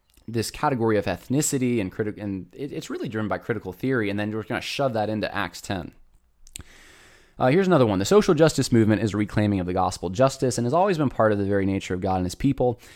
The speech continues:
It is gospel justice that we are after, and it is in the very acts of doing justice that we find opportunities to preach the gospel to some of the most broken and vulnerable. This is exactly what Jesus did for us. Jesus entered in the world, the time, and the skin of a people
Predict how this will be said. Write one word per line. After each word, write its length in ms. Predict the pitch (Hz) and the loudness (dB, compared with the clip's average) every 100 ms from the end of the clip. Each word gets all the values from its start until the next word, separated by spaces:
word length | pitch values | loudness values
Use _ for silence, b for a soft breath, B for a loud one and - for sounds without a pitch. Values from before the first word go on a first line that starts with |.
| B | B
It 80 | - | -4
is 100 | 147 | -2
gospel 440 | 165 196 190 - | 0 -2 -4 -6
justice 520 | 107 98 92 - 107 - | -4 -2 -4 -6 -6 -4
that 120 | 110 | -4
we 120 | 113 | 0
are 200 | 107 101 | 0 0
after, 440 | 113 120 117 104 98 | -4 -8 -6 -4 -4
and 240 | - 110 | -2 -2
it 220 | 107 104 - | -2 -4 -6
is 320 | 135 147 131 | -2 -2 -2
in 120 | 117 | -2
the 80 | 104 | -2
very 240 | 95 101 | 0 2
acts 220 | 95 92 | 0 -2
of 60 | 95 | -4
doing 240 | 92 85 | -2 -2
justice 480 | 85 76 - - - | -2 -4 -6 -12 -8
that 120 | 95 | -4
we 120 | 92 95 | -2 -2
find 320 | 113 120 117 | 0 2 4
opportunities 580 | 113 117 151 156 131 - | 2 2 4 6 6 2
to 80 | - | -4
preach 520 | - 160 135 - b b b - | 0 0 -2 -8 b b b -8
the 80 | |
gospel 540 | 107 113 131 - 101 82 | -2 0 0 -4 -6 -6
to 160 | - 101 | -6 -10
some 280 | - 139 | -6 -4
of 80 | 139 | -2
the 80 | 98 | -2
most 200 | 95 - | -4 -2
broken 300 | 117 127 131 | 0 2 2
and 100 | 113 | 0
vulnerable. 520 | 95 98 95 87 - | 0 0 -2 -4 -6
This 140 | - 117 | -4 0
is 100 | 117 | 0
exactly 540 | 113 101 123 139 135 | 2 2 4 4 4
what 160 | 113 101 | 2 4
Jesus 320 | 107 98 92 | 2 2 -2
did 180 | 87 85 | -4 -4
for 160 | 80 | -6
us. 180 | 85 - | -10 -10
Jesus 320 | - 120 131 - | -4 -2 -2 -2
entered 240 | 120 107 | -4 -4
in 80 | 101 | -4
the 80 | 92 | -2
world, 440 | 101 131 156 165 B B B B | 0 2 2 0 B B B B
the 80 | - | -8
time, 360 | - 131 139 | -2 2 4
and 120 | 135 104 | 4 2
the 60 | |
skin 680 | - - - 214 127 98 143 - | 2 0 2 2 4 2 0 -2
of 260 | - 131 123 | 2 4 6
a 120 | 123 | 2
people 580 | 117 165 180 90 87 104 | -2 -4 -2 0 -2 -4